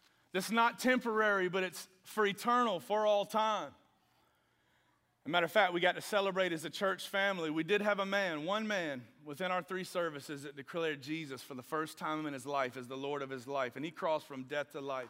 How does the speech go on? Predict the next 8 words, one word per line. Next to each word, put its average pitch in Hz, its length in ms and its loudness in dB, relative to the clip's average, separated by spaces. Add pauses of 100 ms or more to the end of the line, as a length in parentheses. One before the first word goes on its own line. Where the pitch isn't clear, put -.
(640)
and 151 140 -4
to 165 180 -2
a 156 40 0
new, 160 240 -2
and 151 140 0
we 202 80 0
celebrate 175 640 2
that. 143 260 0